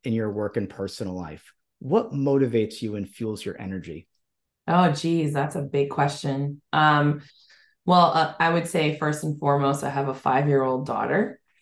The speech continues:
Speaker 2: uh, who is my only child, my one and only. And she is a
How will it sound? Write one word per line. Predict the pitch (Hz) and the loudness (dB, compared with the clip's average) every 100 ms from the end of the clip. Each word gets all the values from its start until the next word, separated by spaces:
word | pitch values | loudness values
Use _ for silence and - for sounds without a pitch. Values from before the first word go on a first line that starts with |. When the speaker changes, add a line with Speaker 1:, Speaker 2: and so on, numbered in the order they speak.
| _ _ _ _ - | _ _ _ _ -4
Speaker 2:
uh, | - 139 135 139 143 | 2 4 4 0 -2
who | - 147 139 | 0 2 2
is | 135 139 147 | 2 0 0
my | 135 123 | -4 -2
only | 151 208 226 202 | 2 4 4 2
child, | - 113 - 156 180 196 | -2 -4 -2 -2 -4 -2
my | 143 | -2
one | 139 147 156 | 2 2 2
and | 143 | 0
only. | 127 127 123 165 - - | -2 -2 0 0 -2 -6
And | - 139 139 | -4 -2 -2
she | 143 - - 156 156 135 | -4 -6 -2 -2 0 2
is | 135 135 135 131 143 - - _ _ _ - | 2 4 2 0 -4 -10 -20 _ _ _ -2
a | 151 143 139 135 135 | 4 6 6 4 0